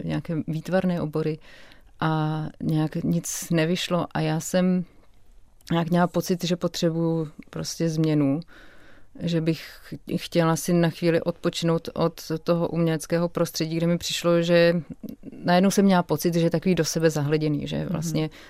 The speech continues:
Speaker 1: řeší jenom, eh, prostě to, to umění s-, a přišlo mi, že to nemá nějaký přesah, nebo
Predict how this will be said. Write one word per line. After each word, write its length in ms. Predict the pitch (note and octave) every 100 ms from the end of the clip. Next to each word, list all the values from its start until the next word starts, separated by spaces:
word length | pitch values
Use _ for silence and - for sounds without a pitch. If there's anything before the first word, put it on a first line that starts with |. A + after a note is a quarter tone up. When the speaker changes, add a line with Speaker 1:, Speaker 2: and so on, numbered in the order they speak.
| -
Speaker 1:
řeší 440 | D#3+ D#3 - E3
jenom, 380 | D#3 D#3 D3+ D#3 - - - - - - -
eh, 60 | D3+ C3+ C#3+ C#3+ - -
prostě 340 | - C#3+ -
to, 240 | D#3 E3 E3
to 140 | - F3
umění 680 | F3+ F3 E3+ E3+ E3+ F3 E3
s-, 140 | - - - - -
a 100 | E3 - E3+
přišlo 360 | - - D3+ F3
mi, 120 | E3+
že 140 | E3 E3+ - -
to 160 | F#3
nemá 240 | F3+ F3 E3+
nějaký 320 | E3+ E3 F3+ E3 -
přesah, 360 | - F3+ - D3+
nebo 260 | E3 D#3+